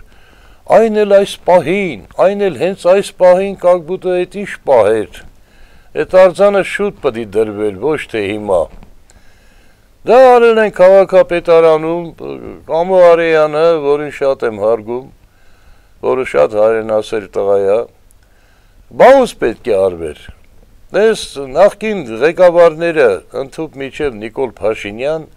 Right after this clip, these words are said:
ոչ մեկը դες բաների մասին չի մտածում։ Դա պետք է արվեր, հիմա թուրքը ուզում է նեղվի, ուզում է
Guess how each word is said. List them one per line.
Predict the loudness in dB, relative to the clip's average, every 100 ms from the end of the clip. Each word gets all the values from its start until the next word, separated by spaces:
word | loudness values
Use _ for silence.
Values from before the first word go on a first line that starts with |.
| _ _ _
ոչ | -8 -8 -6
մեկը | -8 -4 -4
դες | -4 -6
բաների | -2 -2 -2 -6 -4
մասին | -4 -4 -6 -12
չի | -10 -6
մտածում։ | -6 -2 -4 -4 -14 -20 -20 -20 -20 -20 -20 -20 -20 -20 -20 -20 _ _ 4
Դա | 4
պետք | 4 2 6
է |
արվեր, | 6 6 6 2 2
հիմա | -4 2 2
թուրքը | 2 -2 -2 -2 -4
ուզում | -4 -6 -2
է | -2
նեղվի, | 0 -2 -2 -4 -4
ուզում | -4 -6 -10
է | -4